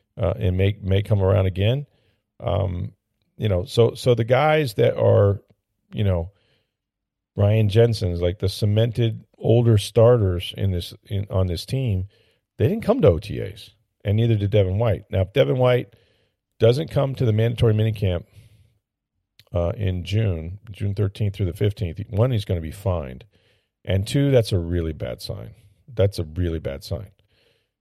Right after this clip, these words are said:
Um, I would, if, as a Bucs fan, and even as a Bucs player,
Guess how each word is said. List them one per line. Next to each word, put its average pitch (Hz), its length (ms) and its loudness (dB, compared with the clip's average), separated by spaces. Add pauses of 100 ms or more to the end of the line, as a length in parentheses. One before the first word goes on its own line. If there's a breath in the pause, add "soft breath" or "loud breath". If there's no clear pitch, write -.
(100)
Um, 78 440 -4 (340)
I 95 120 4
would, 120 200 2 (100)
if, 107 380 2
as 110 160 6
a 98 40 2
Bucs 127 300 2
fan, 127 320 -2
and 110 100 -2
even 160 160 -2
as 127 140 0
a 104 40 -2
Bucs 107 480 -2 (280)
player, - 460 0